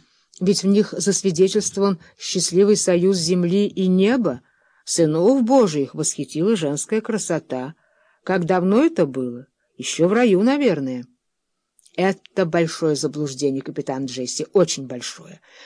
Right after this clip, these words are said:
Богословы утверждают, что так называемые сыны Божии, суть падшие ангелы, развращённые похотливой страстью к земной красоте. И Сведенборг также свидетельствует, что есть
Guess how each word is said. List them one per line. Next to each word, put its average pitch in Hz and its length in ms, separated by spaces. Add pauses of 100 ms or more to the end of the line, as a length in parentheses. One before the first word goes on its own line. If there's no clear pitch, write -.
(140)
Богословы 175 640
утверждают, 165 640
что - 160
так 175 240
называемые 156 640
сыны 170 420
Божии, 127 600 (220)
суть - 380
падшие 160 560 (100)
ангелы, 156 640 (260)
развращённые 180 920
похотливой 170 560
страстью 156 840 (220)
к 156 80
земной 156 380
красоте. 147 600 (540)
И 170 100
Сведенборг 165 800
также 143 320
свидетельствует, 147 800
что - 160
есть 170 300